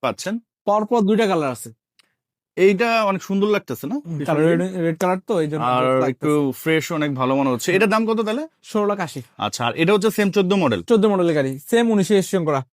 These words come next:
Speaker 1: আচ্ছা, এটার প্রাইস কেমন পড়বে?
Speaker 2: এটা দিছি আপনার চোদ্দ গাড়ি, ষোলোতে রেজিস্ট্রেশন করা, এটা দাম দিছিলাম, আহ, পনেরো লাখ আশি।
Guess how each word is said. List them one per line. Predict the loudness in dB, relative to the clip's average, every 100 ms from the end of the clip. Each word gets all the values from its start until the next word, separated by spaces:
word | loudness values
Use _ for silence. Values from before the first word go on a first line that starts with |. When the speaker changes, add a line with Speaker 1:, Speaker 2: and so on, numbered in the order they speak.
| _ _
Speaker 1:
আচ্ছা, | -10 -10 -8 -10 -12 _ _ _ 0
এটার | 2 2 2
প্রাইস | 0 -2
কেমন | -6 -6 -6
পড়বে? | -8 -8
Speaker 2:
এটা | -4 -2
দিছি | -2 -2 -2
আপনার | -4 -4 -2 0 0 0 -2 -2
চোদ্দ | -2 -2 0 0
গাড়ি, | 0 0 0
ষোলোতে | 0 -2 0
রেজিস্ট্রেশন | 0 0 -4
করা, | -4 -4
এটা | -4
দাম | -4 -4
দিছিলাম, | -4 -4 -6 -4 -6
আহ, | -8 -4 0 0 0
পনেরো | 0 2
লাখ | 2
আশি। | 0 -4